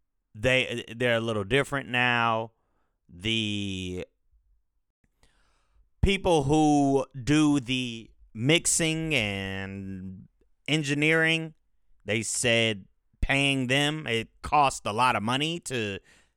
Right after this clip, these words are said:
get that done too. Some,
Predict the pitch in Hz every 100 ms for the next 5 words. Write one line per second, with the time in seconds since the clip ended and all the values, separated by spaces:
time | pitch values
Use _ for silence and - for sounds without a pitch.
0 | _ 90 127 135 127 143 127 131 143 151
1 | 135 120 139 180 208 _ _ _ _ _
2 | _ _ _ _ _ _ - 151 143 151
3 | 151 139